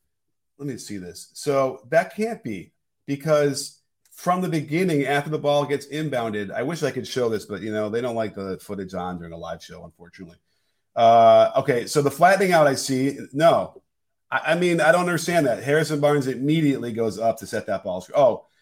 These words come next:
okay, so maybe what he meant was, was get the switch of Curry onto Fox and then flatten out.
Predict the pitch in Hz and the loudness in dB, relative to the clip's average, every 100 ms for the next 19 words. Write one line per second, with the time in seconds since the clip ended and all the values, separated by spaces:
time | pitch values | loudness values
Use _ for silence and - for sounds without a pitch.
0 | _ - 151 131 147 147 170 190 170 151 | _ -2 0 0 0 -2 -2 0 0 0
1 | 143 143 147 127 123 113 - _ - 127 | 2 2 0 0 -2 -2 -10 _ -2 -2
2 | 110 147 147 127 - - 120 151 - - | 0 2 2 2 -2 -2 0 0 0 -6
3 | - _ _ 120 - 147 143 131 120 135 | -10 _ _ -6 -4 0 2 2 2 2
4 | 139 139 139 135 - 131 127 135 143 143 | 2 2 2 0 -4 -2 2 2 2 0
5 | 127 123 110 113 117 85 | 2 2 2 -2 -4 -6